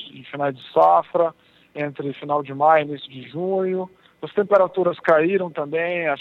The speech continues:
choveu bem até ontem, anteontem, final de semana passada, uma chuva frequente, com volume, mas elas tendem a ficar menos volumosas nas próximas semanas. Então,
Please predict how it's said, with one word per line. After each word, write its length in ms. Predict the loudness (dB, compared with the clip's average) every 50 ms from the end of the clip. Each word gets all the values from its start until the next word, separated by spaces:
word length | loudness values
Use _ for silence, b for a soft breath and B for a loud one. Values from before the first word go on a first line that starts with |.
| -8 -16 -8 -4
choveu 360 | -2 -2 0 2 2 2 2
bem 220 | 2 2 2 2
até 280 | 0 0 0 0 0 0
ontem, 400 | 0 0 -2 -2 -4 -4 -8 -8
anteontem, 600 | -8 -8 -10 -8 -6 -4 -4 -4 -4 -6 -10 -14
final 200 | -8 -6 -6 -6
de 60 | -4
semana 180 | -4 -6 -6 -4
passada, 520 | -2 -2 -2 -2 2 2 4 4 4 2
uma 100 | -4 -12
chuva 420 | -12 -12 -12 -12 -8 -6 -6 -6 -8
frequente, 540 | -8 -10 -12 -12 _ -8 -8 -8 -8 -10 -12 -14
com 100 | -12 -10
volume, 460 | -8 -8 -8 -6 -8 -8 -8 -10 -12 B B B B B B B B B
mas 160 | -4 -2 0
elas 240 | 2 2 2 0 0
tendem 300 | -2 -2 -2 0 0 0
a 60 | -2
ficar 500 | -2 -4 -8 -4 0 2 4 4 4 0 b b b b b -10
menos 260 | -8 -6 -4 -4 -4 -2
volumosas 640 | -2 -2 0 0 0 2 2 2 2 2 0 -8 -12
nas 180 | -12 -12 -12 -8
próximas 400 | -6 -6 -6 -6 -6 -12 -12 -10
semanas. 460 | -8 -6 -4 -2 -2 -2 -2 -4 -6
Então, 340 | -4 -2 0 0 0 0